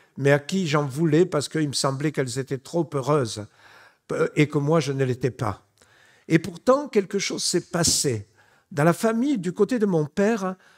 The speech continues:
alors même que le, la, le malheur était là, le, le divorce était mal vécu,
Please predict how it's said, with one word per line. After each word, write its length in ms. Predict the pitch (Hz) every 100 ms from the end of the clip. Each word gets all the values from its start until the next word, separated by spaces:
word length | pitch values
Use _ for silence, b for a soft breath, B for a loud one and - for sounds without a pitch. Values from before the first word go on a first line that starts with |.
| b
alors 300 | - 151 170
même 340 | 180 247 208 185
que 420 | - 165 147 110 B B B
le, 220 | - 139 139
la, 260 | 139 135
le 200 | 127 127
malheur 500 | 143 196 220 240 175
était 220 | 160 170
là, 380 | 165 185 208 226 b b b b
le, 280 | 135 135 135
le 160 | 143
divorce 640 | 127 180 147 202 190 - -
était 240 | 143 135
mal 300 | 135 175 180
vécu, 640 | 170 185 - 190 214 233